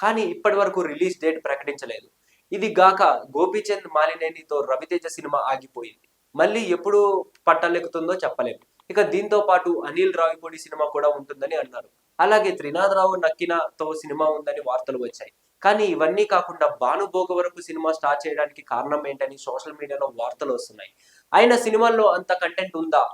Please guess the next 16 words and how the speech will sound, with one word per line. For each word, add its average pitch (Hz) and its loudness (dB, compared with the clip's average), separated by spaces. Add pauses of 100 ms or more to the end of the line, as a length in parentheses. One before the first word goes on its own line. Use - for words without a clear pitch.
(420)
అని 160 2
నెటిజన్స్ 151 -2
అంటున్నారు. 123 -6 (100)
ఒకవేళ 196 6
ఉన్న 175 2
ఆరు 156 2
నెలల 175 -2
కాలంలో 165 -2
షూటింగ్ 160 -8
ఫినిష్ 147 -10
చేసి 139 -6
పండక్కి 170 -4
తీసుకొస్తారా 147 -2 (160)
అనే 139 -4
అనుమానం 143 0
వస్తోంది. - -12